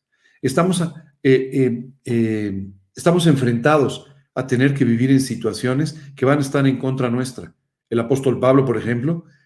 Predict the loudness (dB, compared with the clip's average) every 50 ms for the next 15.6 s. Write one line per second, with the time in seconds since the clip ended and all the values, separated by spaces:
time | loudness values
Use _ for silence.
0 | _ _ 2 4 4 6 4 4 2 2 2 0 2 2 2 2 4 4 2 2
1 | 2 2 2 0 0 -2 -4 -8 -16 -18 _ _ _ _ _ _ _ _ _ _
2 | _ _ _ -10 -10 -8 -6 -4 -4 -4 0 2 2 2 2 2 0 -2 -2 0
3 | 0 -2 -2 -2 -4 -2 -2 -2 -2 -2 -2 -2 -2 -2 0 0 0 -2 -2 -2
4 | 0 -2 -2 -6 -10 -20 _ _ _ -4 -2 -2 0 0 -2 0 0 2 2 2
5 | 0 -2 -6 -8 -18 -20 _ _ _ _ _ _ _ _ _ _ _ 0 0 2
6 | 2 2 2 2 2 2 2 4 4 2 2 -2 -8 -14 -20 -20 -4 2 2 4
7 | 4 4 2 2 2 4 4 4 4 4 0 -4 -10 -10 -4 -4 -2 -2 -2 -4
8 | -4 -8 -10 -20 -20 _ _ _ _ _ -4 -2 2 2 4 4 2 0 -2 0
9 | 2 2 2 4 4 4 4 4 4 2 -2 -12 -10 -10 -10 -6 0 2 2 4
10 | 4 2 2 2 0 0 0 0 0 2 2 2 2 0 -2 -2 -2 -2 0 0
11 | -2 -2 -4 -6 -12 _ _ _ _ _ _ _ _ _ _ _ _ _ _ _
12 | _ _ _ -4 -4 -2 -2 -4 0 0 0 0 0 -4 -12 -16 -20 -20 _ 0
13 | 0 0 0 -2 -6 -4 -2 0 2 2 2 2 2 -2 0 -2 -2 -2 0 -2
14 | -2 -4 -4 -4 -2 0 0 0 0 0 0 0 -2 -4 -2 -4 -4 -4 -2 -2
15 | -2 -2 -2 -4 -4 -6 -8 -12 -16 _ _